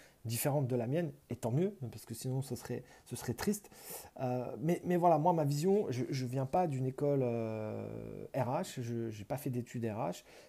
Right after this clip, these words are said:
euh, j'ai pas fait d'é-, d'études... Dans le, dans le recrutement, alors hormis ma, ma formation, donc j'ai un regard extérieur. Et mon regard à moi me dit, en tout cas ce que je pense, encore une fois, ce n'est que mon avis, qu'on a, euh,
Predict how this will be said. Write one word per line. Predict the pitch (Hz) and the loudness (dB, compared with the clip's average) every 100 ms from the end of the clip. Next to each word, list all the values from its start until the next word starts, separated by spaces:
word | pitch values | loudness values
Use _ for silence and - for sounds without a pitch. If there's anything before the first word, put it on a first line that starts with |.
| - | -6
euh, | 117 | -4
j'ai | 110 | -2
pas | - | -2
fait | 143 151 139 | -2 0 2
d'é-, | 123 117 | 0 0
d'études... | 113 113 - 139 113 110 - _ _ _ - 117 | -2 -6 -4 -4 -4 -6 -10 _ _ _ -12 -4
Dans | 123 | -2
le, | 120 | 0
dans | 104 | 0
le | 123 | -2
recrutement, | 104 - 127 139 | -4 -6 -2 -2
alors | 113 92 - | 0 -4 -6
hormis | 127 117 127 | -6 -2 0
ma, | 123 113 - | -2 -4 -6
ma | 113 | -8
formation, | - 117 117 - 214 | -4 -4 -4 -4 -4
donc | 151 - - - | -4 -6 -20 -4
j'ai | 139 | 2
un | |
regard | 131 156 156 | 4 4 2
extérieur. | 151 151 - | 0 -2 -2
Et | 135 | 0
mon | 151 180 | 4 6
regard | 165 180 165 | 6 4 0
à | 123 | 0
moi | 127 139 208 233 - | 0 0 -2 -6 -8
me | 117 | -4
dit, | 117 110 165 226 - | -4 -2 0 -2 -4
en | - | -10
tout | 101 | -8
cas | 120 135 | -4 -4
ce | - | -4
que | 135 | -10
je | |
pense, | - 139 202 - - | -6 -6 -6 -10 -14
encore | - 110 | -10 -8
une | 110 | -4
fois, | 135 | -4
ce | - | -4
n'est | 113 | -8
que | 104 123 | -6 -4
mon | 113 110 | -4 -2
avis, | 107 185 214 - - - - _ - | -2 -2 -4 -16 -20 -20 -20 _ -2
qu'on | 143 | 2
a, | 139 151 - | 4 2 0
euh, | 135 123 123 131 | -2 0 0 -2